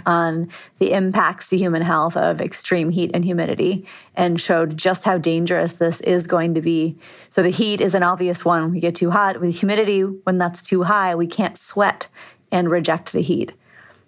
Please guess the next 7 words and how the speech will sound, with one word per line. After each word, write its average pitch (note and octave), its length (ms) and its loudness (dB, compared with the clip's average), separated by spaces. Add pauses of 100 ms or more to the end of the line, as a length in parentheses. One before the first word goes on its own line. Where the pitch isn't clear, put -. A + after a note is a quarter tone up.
So D#3+ 320 2
this E3+ 200 -2
is F3 280 0 (280)
definitely F#3 520 2
a E3 80 2
huge F#3+ 440 -2
problem. E3 640 0